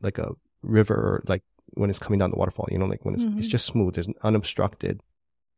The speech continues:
Speaker 1: in many different ways. And as it branches off and starts to kind of feed, you know, feeds the lo'i, feeds, feeds the
Speaker 2: Yeah.
Speaker 1: farm, feeds these things. It's really nice to see. Yeah. I'm not sure if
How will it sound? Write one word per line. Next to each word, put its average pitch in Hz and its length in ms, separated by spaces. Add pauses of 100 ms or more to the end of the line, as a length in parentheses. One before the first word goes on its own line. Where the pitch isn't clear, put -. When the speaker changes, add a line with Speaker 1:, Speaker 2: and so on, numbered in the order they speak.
(440)
Speaker 1:
in 101 160
many 107 220
different 95 260
ways. 117 320
And 90 120
as 90 340
it - 120
branches 87 320
off 104 320 (240)
and 90 280
starts - 300
to - 100
kind 92 160
of 90 80
feed, 87 400 (500)
you 92 120
know, 95 260
feeds 87 220
the 92 80
lo'i, 87 420
feeds, - 420 (240)
feeds 82 300
the 82 100
Speaker 2:
Yeah. 82 60
Speaker 1:
farm, 95 360
feeds 85 240
these 92 200
things. 90 340 (1400)
It's - 240
really 120 200
nice 90 260
to 90 100
see. 87 360 (1500)
Yeah. 80 160 (120)
I'm 104 140
not 110 180
sure 92 720
if 87 380